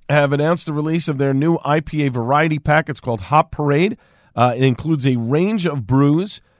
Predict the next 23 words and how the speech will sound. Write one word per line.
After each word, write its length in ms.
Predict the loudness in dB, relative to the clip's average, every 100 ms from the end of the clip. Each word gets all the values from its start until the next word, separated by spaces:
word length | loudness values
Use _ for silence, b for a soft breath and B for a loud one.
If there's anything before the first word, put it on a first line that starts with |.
| _ 0
uh, 180 | 0
from 200 | 2 0
a 40 | 0
three 220 | 0 -4
point 260 | 0 0 0
eight 140 | -2
percent 260 | -4 0 2
A 80 |
B 140 | 2 -2
V 160 | -2
session 400 | -4 0 0 2
I 100 | 2
P 220 | 2 0 -2
A 80 |
dubbed 260 | 2 0 2
Modern 340 | 4 4 4
Age 240 | 0 -2 -6
to 40 |
the 100 | -8
comeback 440 | -2 0 0 -2 -2
of 60 |
Indeed's 300 | -4 -2 -4
first 300 | -4 -4 -4